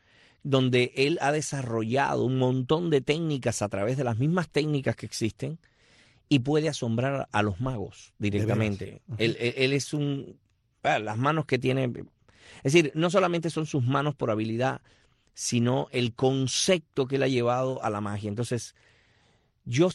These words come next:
Speaker 1: yo vi varias cosas de él y somos amigos hace veintitantos años. Yo era
Speaker 2: ¿Lo
Speaker 1: muy
Speaker 2: viste,
Speaker 1: amigo
Speaker 2: lo
Speaker 1: de
Speaker 2: viste en Cuba?
Speaker 1: Sí, no, no, yo lo conozco a él aquí en Estados Unidos, con, a su sobrino sí, porque era mago igual que yo en Cuba,
Speaker 2: Ah.
Speaker 1: que se llama Américo Lorenzo.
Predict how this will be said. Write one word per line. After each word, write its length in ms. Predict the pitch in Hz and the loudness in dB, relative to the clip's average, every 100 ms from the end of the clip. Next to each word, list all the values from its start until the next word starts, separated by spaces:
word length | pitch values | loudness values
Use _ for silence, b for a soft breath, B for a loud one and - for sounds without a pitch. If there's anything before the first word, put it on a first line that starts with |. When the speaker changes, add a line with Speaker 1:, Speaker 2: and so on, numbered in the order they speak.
| - | -4
Speaker 1:
yo 380 | 147 143 180 196 | -8 0 2 2
vi 540 | 202 208 208 196 175 | 0 0 -2 -4 -4
varias 340 | 147 156 180 160 | 2 2 2 0
cosas 300 | 165 165 156 | -2 0 2
de 100 | 156 | 2
él 100 | 190 | 2
y 20 | |
somos 260 | 151 151 160 | 0 0 0
amigos 280 | 151 156 | 0 0
hace 240 | 160 143 123 | 0 0 -2
veintitantos 760 | 113 110 117 107 110 127 123 | 0 2 2 0 -2 -2 -2
años. 360 | 165 170 113 101 107 107 | -2 -2 -4 -6 -8 -4
Yo 160 | 107 | 0
era 120 | 120 | 2
Speaker 2:
¿Lo 60 | 135 | 4
Speaker 1:
muy 80 | 156 | 4
Speaker 2:
viste, 140 | 170 208 | 4 4
Speaker 1:
amigo 140 | - | 4
Speaker 2:
lo 60 | 151 | 4
Speaker 1:
de 60 | |
Speaker 2:
viste 120 | 143 | 4
en 80 | 233 | 2
Cuba? 400 | 147 214 120 78 - _ | 2 0 0 -6 -16 _
Speaker 1:
Sí, 300 | - 107 117 | -8 -8 -4
no, 140 | 127 | -4
no, 160 | 135 113 | -2 -2
yo 160 | 113 151 | 0 2
lo 80 | |
conozco 320 | 160 156 - 151 | 0 -2 -2 0
a 40 | |
él 60 | 139 | 0
aquí 160 | 123 | -2
en 80 | 135 | -4
Estados 260 | 123 123 135 | -2 -2 0
Unidos, 220 | 151 156 | 0 0
con, 140 | 131 - | 0 0
a 140 | 117 | 0
su 240 | - 127 | 0 -4
sobrino 540 | 117 - 113 127 160 160 | -4 -4 -2 -2 -2 0
sí, 180 | - 151 | 0 0
porque 220 | 175 139 | 0 0
era 100 | 131 | 0
mago 240 | 123 127 | 0 0
igual 180 | 127 120 | 0 0
que 140 | 120 | 0
yo 100 | 120 | -2
en 80 | 123 | -2
Cuba, 360 | 127 113 95 - | -2 -4 -4 -10
Speaker 2:
Ah. 240 | - 95 B B | -12 -12 B B
Speaker 1:
que 120 | - | -4
se 100 | 107 | 0
llama 140 | 107 120 | 2 2
Américo 400 | 117 117 107 101 | 2 0 -2 -4
Lorenzo. 500 | 117 160 143 - | -2 -4 -6 -12